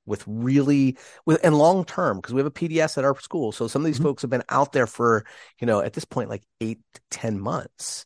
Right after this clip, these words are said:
Speaker 1: you
Speaker 2: Yeah.
Speaker 1: know, in their schools. They're just not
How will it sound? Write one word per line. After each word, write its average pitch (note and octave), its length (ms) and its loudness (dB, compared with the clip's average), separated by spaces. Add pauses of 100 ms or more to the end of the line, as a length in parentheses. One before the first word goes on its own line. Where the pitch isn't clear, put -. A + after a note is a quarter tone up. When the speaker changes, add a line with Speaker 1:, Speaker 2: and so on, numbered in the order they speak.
(380)
Speaker 1:
you G#2 80 -6
Speaker 2:
Yeah. F#2+ 80 4
Speaker 1:
know, G#2 140 2
in A#2 200 -4
their A2+ 140 2
schools. C3 580 -4 (680)
They're C#3 640 6
just - 680 0 (100)
not G2 880 -4